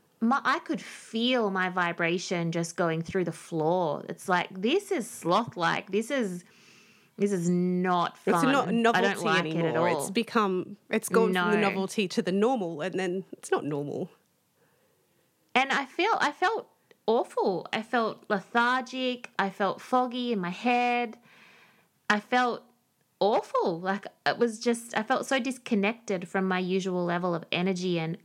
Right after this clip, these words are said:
Speaker 1: and the vibration that I sit at. And in the boot camp and in my coaching, I teach stock take and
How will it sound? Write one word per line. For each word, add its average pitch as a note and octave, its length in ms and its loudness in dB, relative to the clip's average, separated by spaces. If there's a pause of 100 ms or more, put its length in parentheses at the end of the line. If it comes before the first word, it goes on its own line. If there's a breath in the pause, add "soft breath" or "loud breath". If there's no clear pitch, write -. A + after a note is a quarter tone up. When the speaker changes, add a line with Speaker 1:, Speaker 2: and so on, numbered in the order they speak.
(260)
Speaker 1:
and F3+ 120 0
the F3 60 0
vibration F3 560 -2
that F3 80 -4
I D#3+ 80 -4
sit G#3 240 -2
at. F3 240 -2
And F#3+ 260 -2
in D4+ 120 -4
the C4 60 -2
boot G#3+ 260 0
camp E3+ 360 -4
and F3+ 280 -2 (200)
in G#3+ 80 2
my G3 100 0
coaching, G3 400 -4
I E3 80 -2
teach - 520 -4
stock F#3 200 0
take F#3+ 200 -2
and F3 80 -2